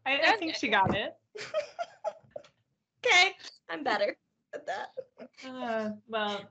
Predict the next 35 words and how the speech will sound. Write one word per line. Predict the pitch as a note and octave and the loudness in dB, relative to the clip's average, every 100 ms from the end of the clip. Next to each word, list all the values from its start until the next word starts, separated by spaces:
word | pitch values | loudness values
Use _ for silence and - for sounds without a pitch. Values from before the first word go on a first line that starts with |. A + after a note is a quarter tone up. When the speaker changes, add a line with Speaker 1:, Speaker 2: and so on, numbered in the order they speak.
| - | -10
Speaker 3:
Have | D4 C#4+ E4 | -6 -2 -2
I | F4 | -2
redeemed | C4+ C4+ C4 C#4+ | -2 -4 -6 -2
myself | D4 D4 D4+ E4 - | -2 0 0 0 0
slightly? | - A3+ - A#4 | 2 2 4 6
<laughs> | A4 - - _ D#5+ - _ | 6 4 -12 _ -10 -10 _
Speaker 1:
Yeah, | F4+ E4 - | 2 2 4
I | B3+ | -2
do | C#4+ F4+ | -2 -4
think | - E4+ D#4 | -6 -8 -6
you're | D4 | -4
more | B3+ A#3+ | -4 -4
into | A3+ | -6
cocktails, | G#3 F3 F3+ - F3 F#3+ - | -8 -8 -8 -8 -8 -8 -4
so | A3 | -2
I'm | F#3+ G3+ | 0 0
glad | A3 G#3+ G3+ | -2 -2 -2
you | |
at | G3 | -4
least | G3 G3 - | -6 -10 -6
won | F#3 E3+ | -4 -4
that | E3+ - - | -4 -8 -8
one. | - G#3+ - _ _ _ _ _ | -4 -4 -4 _ _ _ _ _
Speaker 2:
Does | D#4 D4 - | -2 -2 0
Paige | C#4+ C4 B3+ | 2 2 4
get | C#4 C4+ | 0 2
to | D4+ | -2
do | C4 | 0
a | B3+ | 2
redemption, | B3 A3 G3+ G#3+ - A#3+ B3 | 0 -2 -4 -6 -6 -4 -2
or | G#3+ G#3 | -2 -2
are | |
we | G#3 | -4
just | G3 G3 - | -6 -10 -8
done? | G2+ | -8